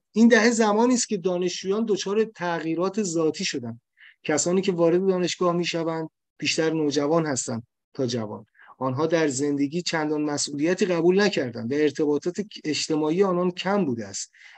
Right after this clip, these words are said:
و به جای آنکه در کوچه و خیابان باشند، بیشتر پای رسانه بزرگ شدند.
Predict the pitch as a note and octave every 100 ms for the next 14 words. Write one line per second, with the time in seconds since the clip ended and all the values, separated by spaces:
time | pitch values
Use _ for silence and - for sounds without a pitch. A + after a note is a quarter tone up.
0 | - C#3 D3 D3 F#3 F#3+ F#3+ F3 D#3+ -
1 | D3+ G#3 G3 F#3+ D#3 D3+ C3 A#2+ B2+ A#2
2 | A#2 C#3+ F#3+ F#3 G3 F#3+ E3+ D#3+ - E3
3 | F#3+ D#3 A#2+ A2+ - G2+